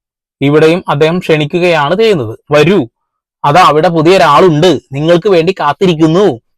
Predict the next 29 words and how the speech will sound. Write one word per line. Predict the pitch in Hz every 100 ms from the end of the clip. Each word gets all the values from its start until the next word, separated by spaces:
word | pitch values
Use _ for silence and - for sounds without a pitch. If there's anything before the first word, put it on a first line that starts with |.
| 151
നിങ്ങളെ | 156 190 185
കുഴിയിലേക്ക് | 165 165 185 185 196
കൊണ്ടിടാൻ | 170 170 196 156 180
ഒരാൾ | 180 165 151 202
വരുന്നുണ്ട്." | 151 143 170 143 170 147 - _ _ _ -
അയാൾ | 147 180 190
കൃത്യമായി | 175 208 190 175 185 160
എപ്പോ | - 220 220 _ _
പൈസ | 156 165 170 185
ഇടണം, | 175 190 190 190
എപ്പോ | 156 208
പൈസ | 175 160 185
എടുക്കണം, | 160 180 185 175
എപ്പോ | 160 196
വലുതിടണം, | 160 175 190 202 180
എപ്പോ | - -
ചെറുതിടണം | 165 170 190 196 196
എന്ന് | 185 208 226
പറഞ്ഞു | 180 185 262
തരും. | 254 208 117 _ _ _ _ _ _ _ - - 196
ഇൻവൈറ്റിംഗ് | 226 262 226 214
ആണ്. | 110 - _ _ -
ഇല്ലീഗൽ | 190 208 247 240
ആയിട്ടുള്ള | 190 185
ഒരു | 175 151
ആപ്പിനെ | 151 - 156 160
പ്രൊമോട്ട് | 160 151 156
ചെയ്യുകയാണ്. | 147 110 101 101 - _ _ _ _ _ _
ഈ | -